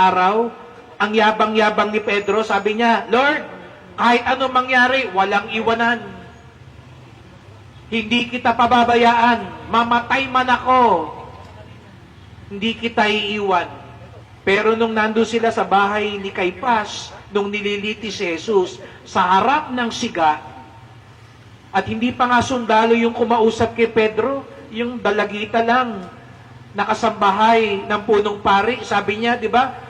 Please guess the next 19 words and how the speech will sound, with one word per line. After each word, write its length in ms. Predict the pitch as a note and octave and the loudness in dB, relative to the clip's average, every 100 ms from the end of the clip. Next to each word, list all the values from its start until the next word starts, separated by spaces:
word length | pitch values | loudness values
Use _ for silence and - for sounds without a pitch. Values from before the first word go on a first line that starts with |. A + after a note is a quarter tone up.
| - | -12
Di 140 | - | -4
ba 160 | B3 E4+ | -2 0
kasama 420 | D#4 D#4 D4 D4 | -2 -2 -2 0
ka 80 | C4+ | 0
ni 160 | B3+ A3+ | 0 -2
Jesus?" 640 | G3+ A#3+ D4 D#4 - - - - | -2 -4 -6 -8 -12 -16 -14 -8
Ano 160 | A#3+ | -6
sabi 320 | C4 B3 B3+ | -2 -2 -2
ni 80 | B3 | -4
Pedro? 400 | B3 A#3 A3+ G#3 - - D4 | 0 0 2 0 -2 -10 -14
"Hindi 240 | C4+ D#4 | -8 -2
ah. 320 | C#4 E4 E4+ - - - - - - - - | 0 -2 -4 -12 -18 -20 -20 -20 -20 -20 -10
Hindi 100 | A#3 C#4 | -8 -6
ko 80 | D4+ | -4
kilala 400 | D4+ C#4 C#4 C4+ | -4 -2 -2 -2
yan." 240 | C#4 D4+ F#3 A#3 - - - - - - - - - - - - - - - - | -4 -6 -12 -18 -20 -20 -20 -20 -20 -20 -20 -20 -20 -20 -20 -20 -20 -20 -14 -2
Tatlong 480 | F#3 - F3+ E3 E3 | -2 0 0 0 -2
beses 560 | E3 A3 A3+ A3 - - | 0 0 0 -4 -6 -6
niyang 480 | F#3+ G3 G3+ G3 | -2 0 0 -4